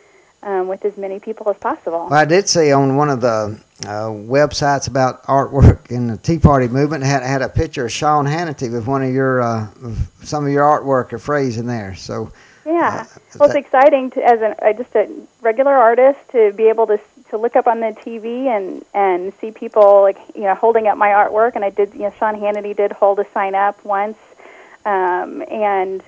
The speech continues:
Speaker 1: uh, Bill O'Reilly, actually, there's a, one of my T-shirt designs is in his latest book.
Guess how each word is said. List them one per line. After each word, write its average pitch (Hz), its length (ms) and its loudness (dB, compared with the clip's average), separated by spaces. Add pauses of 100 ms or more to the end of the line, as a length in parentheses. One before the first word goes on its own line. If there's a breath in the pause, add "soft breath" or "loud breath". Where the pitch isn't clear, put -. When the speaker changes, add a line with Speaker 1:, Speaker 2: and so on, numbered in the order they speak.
(140)
Speaker 1:
uh, 202 100 -4
Bill 233 220 2
O'Reilly, 214 380 4
actually, 208 600 0
there's 208 260 0
a, 185 280 0
one 202 160 -6
of 196 60 -6
my 190 100 -2
T-shirt 214 440 -6
designs 202 540 -4
is 185 160 -8 (200)
in 202 180 -8
his 208 300 -6
latest 190 340 -6
book. 196 340 -2